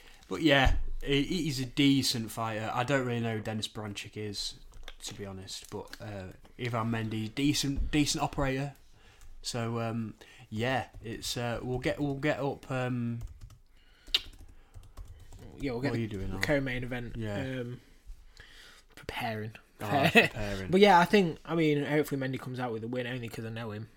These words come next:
Speaker 2: But, um,
Speaker 1: Yeah.
Speaker 2: it should be interesting, but we'll, we'll just briefly touch on that one. But then the co-main event, we've got the W B A regular heavyweight title. What is the regular heavyweight title before we start?
Speaker 1: <laughs>
Speaker 2: Do you have any i-, I've
Speaker 1: No clue.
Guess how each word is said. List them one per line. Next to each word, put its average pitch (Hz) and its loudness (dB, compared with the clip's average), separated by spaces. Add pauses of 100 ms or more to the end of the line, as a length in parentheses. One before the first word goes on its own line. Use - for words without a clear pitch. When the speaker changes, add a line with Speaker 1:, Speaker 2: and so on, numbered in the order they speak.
Speaker 2:
But, - -8
um, 117 -8 (480)
Speaker 1:
Yeah. 127 -2 (120)
Speaker 2:
it 143 -4
should 170 6
be 165 8
interesting, 165 2
but 165 4 (580)
we'll, 185 4
we'll 196 12
just 175 2
briefly 156 6
touch 147 0
on 139 -2
that 135 0
one. 131 -2
But 151 2
then 160 4 (100)
the 156 -2
co-main 180 6
event, 151 4
we've 135 0
got 139 2
the 135 4
W 160 6
B 143 6
A 135 4
regular 151 6
heavyweight 135 2
title. 131 0 (380)
What 202 8
is 220 8
the 185 10
regular 160 8
heavyweight 135 2
title 98 -6
before 95 -10
we - -12
start? 113 -14 (440)
Speaker 1:
<laughs> - -10
Speaker 2:
Do 175 0
you 185 8
have 170 6
any 160 4
i-, 139 6
I've 156 4 (460)
Speaker 1:
No 127 2
clue. 104 -6